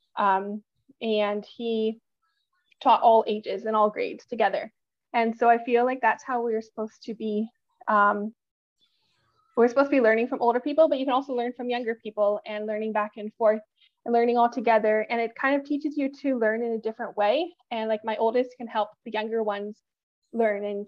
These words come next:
so she finishes everything faster. So then if the others need help with questions or something, she'll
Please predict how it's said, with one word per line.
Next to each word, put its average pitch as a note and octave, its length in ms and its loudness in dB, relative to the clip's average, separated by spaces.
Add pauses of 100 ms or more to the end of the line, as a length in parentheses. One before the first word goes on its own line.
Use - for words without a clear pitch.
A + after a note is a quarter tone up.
so A3 140 0
she B3 360 -4
finishes A#3+ 320 -4
everything A3 380 -2
faster. C#4 500 -6
So A3+ 140 0
then A#3 140 -2
if A3+ 120 -4
the A3 120 0
others A3 280 2
need A#3+ 200 -4
help G3 240 0
with G#3+ 100 -6
questions A3 460 -6
or A3 80 -4
something, G3+ 400 -6
she'll G#3+ 320 2